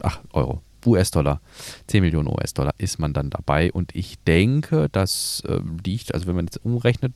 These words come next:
pro Kilowattstunde, sind wir dann bei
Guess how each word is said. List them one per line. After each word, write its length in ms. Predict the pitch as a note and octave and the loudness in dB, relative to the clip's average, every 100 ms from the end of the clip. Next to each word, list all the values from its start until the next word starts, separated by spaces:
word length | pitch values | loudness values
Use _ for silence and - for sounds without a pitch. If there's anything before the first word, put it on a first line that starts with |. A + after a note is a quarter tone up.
| - | -10
pro 240 | - A2 - | -10 -8 -8
Kilowattstunde, 2750 | - - C#3+ C3+ C#3+ - - - - - - _ - G#2+ A2 B2 C3 C3+ C#3 C3+ B2+ B2 C2 C2 C2+ C#2 C#2+ - - - - - - - | -8 -4 0 0 0 0 -2 -4 -10 -10 -14 _ -4 0 2 0 0 -2 -2 -2 0 0 2 2 2 2 0 -2 -6 -8 -8 -8 -10 -12
sind 360 | - A2 C3 C3 | -4 0 0 0
wir 80 | B2 | 0
dann 220 | A#2 A#2+ | 0 2
bei 560 | A#2 A#2+ B2 B2+ B2+ | 2 4 4 4 2